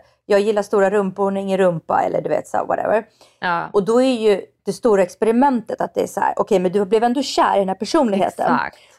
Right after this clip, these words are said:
Speaker 1: Och att man då ska leva ihop där i en vecka, man ska åka utomlands eller vad de nu, nu gör i en månad.
Speaker 2: Mm.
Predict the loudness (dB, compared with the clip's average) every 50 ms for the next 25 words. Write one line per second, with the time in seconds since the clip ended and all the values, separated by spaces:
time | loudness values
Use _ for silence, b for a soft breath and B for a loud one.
0 | b b -2 0 0 0 0 0 2 2 0 0 0 0 0 2 2 0 0 0
1 | 0 2 2 2 2 4 2 2 0 _ 0 0 2 2 2 0 0 0 -2 -4
2 | _ -2 -2 -2 -2 -2 -2 -2 -2 0 2 0 2 2 -2 -2 0 0 0 0
3 | 0 -2 -2 0 0 0 0 0 -2 -2 -4 -4 -4 -4 -4 -4 0 2 2 2
4 | 2 0 -2 0 0 0 2 2 2 2 4 4 4 2 2 2 0 -2 -6